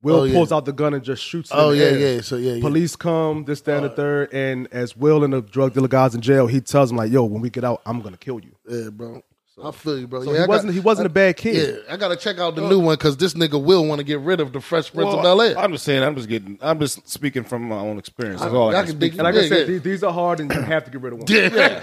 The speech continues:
Speaker 2: you gotta get, you
Speaker 3: And
Speaker 2: gotta
Speaker 3: I,
Speaker 2: get rid of one.
Speaker 3: and I know
Speaker 2: Uh, so
Speaker 3: firsthand running from your problems doesn't help it.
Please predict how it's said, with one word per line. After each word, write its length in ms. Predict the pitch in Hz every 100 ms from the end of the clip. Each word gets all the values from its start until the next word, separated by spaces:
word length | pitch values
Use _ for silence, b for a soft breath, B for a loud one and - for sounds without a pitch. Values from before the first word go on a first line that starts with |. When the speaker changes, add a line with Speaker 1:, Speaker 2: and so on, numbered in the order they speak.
| -
Speaker 2:
you 80 | 226
gotta 200 | 262 247
get, 160 | 208 190
you 80 |
Speaker 3:
And 100 | 170
Speaker 2:
gotta 200 | 233 254
Speaker 3:
I, 20 | 233
Speaker 2:
get 80 | 233
rid 160 | 233
of 80 | 214
one. 140 | 220 175
Speaker 3:
and 80 |
I 80 | 151
know 140 | 156 143
Speaker 2:
Uh, 40 |
so 160 | - -
Speaker 3:
firsthand 600 | 139 160 190 143 131 120
running 220 | 131 127
from 160 | 123 120
your 80 |
problems 480 | 104 127 123 107 92
doesn't 220 | 87 101
help 260 | 95 98
it. 80 | -